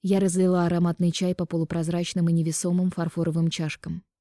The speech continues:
Мейсонский фарфор не спутаешь ни с чем. Тонкий золотой рисунок по краю. Изящно, ненавязчиво. Ничего лишнего.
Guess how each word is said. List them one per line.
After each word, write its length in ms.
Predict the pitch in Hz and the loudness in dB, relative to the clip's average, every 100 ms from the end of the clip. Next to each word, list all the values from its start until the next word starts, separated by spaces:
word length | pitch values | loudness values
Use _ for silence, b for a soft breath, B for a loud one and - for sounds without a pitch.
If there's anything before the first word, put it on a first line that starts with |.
| _ | _
Мейсонский 600 | 202 208 190 196 190 - | 4 6 6 4 2 2
фарфор 400 | 180 196 185 202 | 0 0 0 4
не 120 | 190 185 | 4 4
спутаешь 460 | - 185 185 175 | 2 2 2 2
ни 120 | 180 | 2
с 80 | 165 | 0
чем. 340 | - 156 165 170 _ _ _ - | -2 -4 -6 -8 _ _ _ -4
Тонкий 360 | 196 180 165 | 2 2 2
золотой 400 | 170 185 180 190 | 2 2 2 2
рисунок 400 | 185 175 185 185 | 2 2 2 2
по 100 | - | 0
краю. 380 | 175 165 151 170 - _ _ - | -2 -2 -4 -6 -12 _ _ -6
Изящно, 480 | 170 170 156 - 165 | -2 0 -2 -4 0
ненавязчиво. 760 | 170 175 165 156 - 160 165 - _ - | 2 2 2 -2 -4 -8 -12 -14 _ 0
Ничего 300 | 214 233 247 | 0 2 2
лишнего. 460 | 233 - 175 160 | 0 0 -4 -6